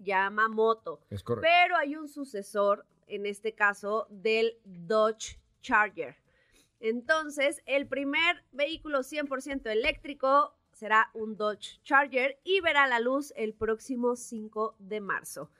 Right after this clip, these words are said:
Speaker 1: Pero fíjate que hace rato que mencionaste lo de los orgasmos fingidos.
Speaker 2: Los de
Speaker 1: Tengo
Speaker 2: los órganos fingidos, no. Dije orgasmos fingidos.
Speaker 1: Eso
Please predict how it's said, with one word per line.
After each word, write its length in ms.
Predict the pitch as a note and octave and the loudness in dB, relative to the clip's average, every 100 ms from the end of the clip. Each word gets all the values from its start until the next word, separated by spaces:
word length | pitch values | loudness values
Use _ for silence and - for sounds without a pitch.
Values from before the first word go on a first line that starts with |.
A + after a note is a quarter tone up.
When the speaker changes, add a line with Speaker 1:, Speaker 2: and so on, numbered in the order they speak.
| _ _ _ - | _ _ _ 0
Speaker 1:
Pero 160 | C#4+ | 0
fíjate 380 | F#4 A4+ A#4+ G#4+ | 2 -2 -2 -4
que 160 | D4 C#4+ | 2 2
hace 200 | F4 G4 | 2 0
rato 300 | F#4 F4 E4 | 0 0 -6
que 120 | D4 | -2
mencionaste 540 | A#3 A3 A3 A#3 C#4 | -2 -2 -4 -6 -4
lo 100 | C4+ | -2
de 100 | A3 | 0
los 160 | G3 F#3+ | -2 -4
orgasmos 560 | G3 G3+ G#3+ G#3+ A3 A3 | -4 -2 -2 0 -2 -2
fingidos. 680 | F#3 F3+ A3 F#3+ F#3+ A4 _ - _ _ _ _ _ _ _ _ | -12 -8 -2 0 0 -2 _ -20 _ _ _ _ _ _ _ _
Speaker 2:
Los 160 | C#3+ D3+ | 4 6
de 60 | |
Speaker 1:
Tengo 140 | F3 E3+ | 6 6
Speaker 2:
los 100 | E3+ | 4
órganos 380 | G#3+ A3+ B3 D#3+ | 4 6 4 2
fingidos, 320 | F3 C#3+ G#3 | 0 2 2
no. 200 | F3 G#2 D3 | 2 -2 0
Dije 220 | D#3 F3+ | 2 4
orgasmos 720 | D#3+ E3 G#3 G#3 A#3+ C4+ - | 2 2 0 2 2 2 0
fingidos. 520 | G3+ D3+ - F#3+ C#3+ | -2 -2 0 -2 0
Speaker 1:
Eso 260 | G4 - | 0 0